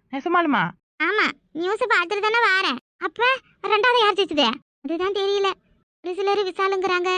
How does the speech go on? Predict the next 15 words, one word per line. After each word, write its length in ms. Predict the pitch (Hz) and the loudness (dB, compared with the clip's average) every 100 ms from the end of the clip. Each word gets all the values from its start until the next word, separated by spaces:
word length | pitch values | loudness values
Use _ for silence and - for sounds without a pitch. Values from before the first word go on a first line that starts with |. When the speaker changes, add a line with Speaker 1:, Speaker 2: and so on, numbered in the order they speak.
| - - _ 392 | -4 -10 _ -6
Speaker 2:
ஒரு 180 | 392 403 | -4 -2
சிலர் 300 | 392 403 403 392 - | 0 0 -2 -6 -2
சவுண்டரியான்றாங்க. 880 | 392 381 392 392 392 370 370 370 370 359 _ _ 359 | -2 0 0 2 0 0 -2 -2 -2 -4 _ _ -8
யார் 360 | 320 302 320 | -4 -4 -4
ஜெயிப்பான்னு 360 | 330 302 311 370 330 | -4 -4 -4 -6 -6
தெரியல. 380 | 330 370 392 370 _ - _ | -6 -2 -2 -4 _ -20 _
சாயங்காலம் 440 | - 277 285 339 359 | -8 -2 0 0 0
பார்த்தா 240 | 330 339 | -2 -4
தான் 200 | 349 392 392 | -6 -4 -4
தெரியும். 300 | 370 381 - - _ | -4 -8 -10 -20 _
பார்த்து 280 | 339 302 320 | -6 -4 -2
முடியிற 300 | 392 247 403 381 | -2 0 0 0
வரைக்கும் 380 | 359 349 440 - _ | -2 -4 -10 -12 _
எனக்கு 220 | 403 392 392 | -6 -4 -2
ஒரே 200 | 359 | 0